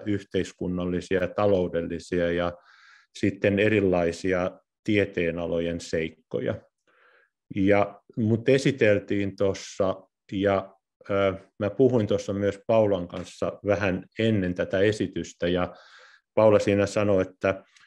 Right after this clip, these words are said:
ö, näissä asioissa on niin kuin paljon, ö,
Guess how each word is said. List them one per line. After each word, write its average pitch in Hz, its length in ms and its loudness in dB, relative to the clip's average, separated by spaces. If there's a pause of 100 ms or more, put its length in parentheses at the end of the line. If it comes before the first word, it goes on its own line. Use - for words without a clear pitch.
(580)
ö, 98 400 2 (260)
näissä 110 300 2
asioissa 101 640 2
on 98 160 -4
niin 98 180 -6
kuin 101 260 -6 (280)
paljon, 101 580 2 (1120)
ö, 98 300 0